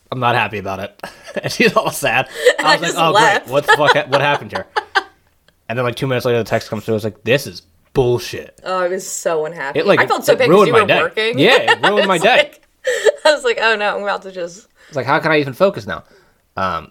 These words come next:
Speaker 2: Oh, it was so sad.
Speaker 1: But we have to move on, as Wyndham will do as well.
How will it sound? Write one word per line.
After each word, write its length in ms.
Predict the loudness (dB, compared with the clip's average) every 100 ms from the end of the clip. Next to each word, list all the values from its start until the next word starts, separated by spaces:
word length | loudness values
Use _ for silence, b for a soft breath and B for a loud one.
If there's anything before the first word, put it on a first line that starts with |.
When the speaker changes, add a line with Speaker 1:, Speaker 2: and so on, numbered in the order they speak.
| -8
Speaker 2:
Oh, 180 | -4 -4
it 40 |
was 100 | -6
so 260 | -6 -4 -6
sad. 560 | -8 -10 -10 -12 -16 -20 _
Speaker 1:
But 340 | 2 2 0 _ _
we 120 | -2 0
have 120 | 0
to 60 | 2
move 200 | 4 6
on, 220 | 4 2 b b b b b _ _ _ _
as 320 | -2 0 0 0
Wyndham 340 | -2 0 0
will 160 | 2 2
do 220 | 2 0
as 100 | 2
well. 360 | 2 2 0